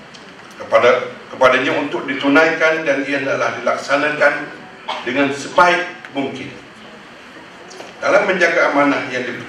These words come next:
dipertanggungjawabkannya, penjawat awam mestilah mengutamakan tugas yang disarankan melebihi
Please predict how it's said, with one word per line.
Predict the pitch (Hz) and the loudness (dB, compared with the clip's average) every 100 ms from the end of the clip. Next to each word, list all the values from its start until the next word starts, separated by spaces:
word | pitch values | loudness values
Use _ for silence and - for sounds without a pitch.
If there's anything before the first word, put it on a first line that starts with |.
| - - 120 | -16 -12 -10
dipertanggungjawabkannya, | - - 117 113 104 104 104 - - - - - - - - - - - - - - | -8 0 0 0 0 2 0 -2 -6 -6 -14 -18 -20 -20 -20 -20 -20 -20 -18 -18 -12
penjawat | 110 107 107 104 | -6 -2 0 2
awam | 101 95 95 95 | 0 0 0 -4
mestilah | 95 - - - - - - - - - - - - | -10 -12 -12 -12 -12 -16 -20 -20 -20 -20 -20 -18 -6
mengutamakan | 104 107 110 113 - 139 135 117 - | -4 -4 -4 -4 -2 -2 -2 -6 -6
tugas | 120 113 - - - - - - - - - - - | -10 -2 -2 -2 -8 -14 -16 -20 -20 -20 -20 -20 -14
yang | 95 101 | -10 -8
disarankan | 98 - 101 95 - - 92 - - - - - - - - - - - - - - 98 | -8 -2 4 4 4 0 -4 -4 -8 -14 -18 -20 -20 -20 -20 -20 -20 -20 -20 -20 -18 -14
melebihi | 98 98 117 113 117 117 117 | -10 -6 -6 -6 -6 -6 -8